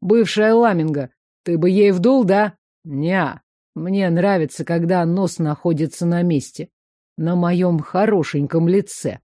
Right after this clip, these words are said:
Темноволосый новичок закатывает глаза. «Ясно, вы все такие слабаки!»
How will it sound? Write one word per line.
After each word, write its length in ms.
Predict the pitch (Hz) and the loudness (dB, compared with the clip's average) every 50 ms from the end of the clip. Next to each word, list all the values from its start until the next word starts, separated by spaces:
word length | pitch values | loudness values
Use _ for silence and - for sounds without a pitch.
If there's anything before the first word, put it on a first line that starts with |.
| _ _ _ _ _ _ _ _ _ | _ _ _ _ _ _ _ _ _
Темноволосый 760 | - - 180 220 226 220 233 240 254 269 277 233 - 180 170 | -4 -2 0 2 4 4 4 4 2 2 0 0 0 0 0
новичок 460 | 170 165 175 170 - - 226 202 165 | 2 2 0 0 0 -2 -2 -2 0
закатывает 560 | 139 156 151 - 180 175 170 170 151 156 139 | -2 -4 -2 -2 -2 -2 0 0 0 0 0
глаза. 480 | 135 165 165 160 156 143 160 147 139 - _ _ _ _ _ _ | 0 -2 -2 -2 -2 -2 -4 -6 -6 -8 _ _ _ _ _ _
«Ясно, 880 | - 175 175 196 196 202 202 196 185 170 - - - 165 156 151 151 135 - | -6 -2 0 2 4 4 4 4 2 0 -2 -4 -6 -6 -4 -4 -6 -4 -2
вы 260 | 190 196 208 214 202 | 0 4 4 4 4
все 240 | - - - 226 214 | 2 2 2 0 2
такие 580 | - - 185 180 170 175 - 214 233 202 165 | 2 2 2 2 0 0 0 2 2 2 2
слабаки!» 960 | - - 180 170 180 175 165 190 196 185 180 - - - 220 247 240 196 143 | 0 0 0 2 2 4 4 4 2 2 0 -2 -2 2 4 4 4 4 2